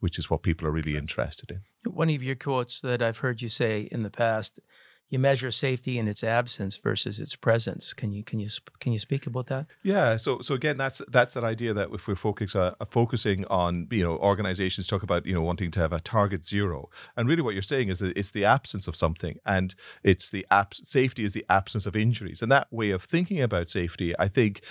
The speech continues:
Speaker 1: really is, is becoming less helpful. Um, and it's more, it's, it's m-, more important to, to reframe how you think about safety. So rather than thinking about it as the absence, um, of injuries, to think about it as the presence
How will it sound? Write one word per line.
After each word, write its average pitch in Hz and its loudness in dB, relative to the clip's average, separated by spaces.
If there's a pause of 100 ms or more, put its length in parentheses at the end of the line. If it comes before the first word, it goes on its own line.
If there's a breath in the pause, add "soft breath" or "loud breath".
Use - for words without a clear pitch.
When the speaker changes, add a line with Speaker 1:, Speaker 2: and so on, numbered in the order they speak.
(180 loud breath)
Speaker 1:
really 123 0
is, 101 -2
is 101 0
becoming 104 2
less 92 0
helpful. 80 -2 (340 loud breath)
Um, 90 2
and 98 2
it's - -4
more, 107 0
it's, 107 -2 (280)
it's 98 4
m-, 117 2
more 156 2
important 101 -4
to, 101 -2
to 107 -4
reframe 117 0 (220 loud breath)
how 123 4
you 127 -2
think 120 -2
about 101 0
safety. 135 0
So - -2
rather 113 0
than 131 -6
thinking 143 -2
about 101 2
it 95 -2
as 92 -2 (140)
the 92 2
absence, 104 2 (300 loud breath)
um, 87 0
of 90 2
injuries, 123 2
to 98 -4
think 117 0
about 90 0
it 90 0
as 85 -2
the 90 -2
presence 113 2